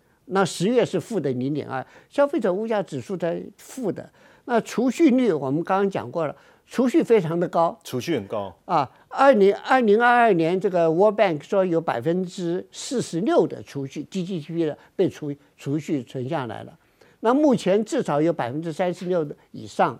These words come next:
Speaker 1: 啊。在这种情况之下，大家不花钱，啊，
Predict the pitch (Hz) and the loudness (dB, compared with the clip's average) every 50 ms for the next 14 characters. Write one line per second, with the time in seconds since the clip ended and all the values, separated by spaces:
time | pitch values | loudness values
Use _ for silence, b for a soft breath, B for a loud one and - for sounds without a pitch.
0 | - 127 123 107 - b b b b b b b b b _ 254 247 214 302 302 | -12 -12 -12 -12 -12 b b b b b b b b b _ 4 4 6 4 2
1 | 285 240 165 131 - - 143 165 180 214 196 175 165 165 - 214 180 156 b b | 4 2 2 2 0 -2 -2 0 2 2 0 0 -2 0 0 0 0 0 b b
2 | b b b b b b b b _ _ _ _ _ _ - 180 185 190 180 180 | b b b b b b b b _ _ _ _ _ _ -12 -6 -4 -4 -4 0
3 | - 214 - - 190 196 - - 131 110 98 - 175 _ _ _ _ _ _ _ | -2 -2 -2 -2 -4 -6 -4 -6 -8 -8 -10 -12 -16 _ _ _ _ _ _ _
4 | _ _ _ _ _ _ _ - - 120 107 - | _ _ _ _ _ _ _ -8 -8 -8 -8 -8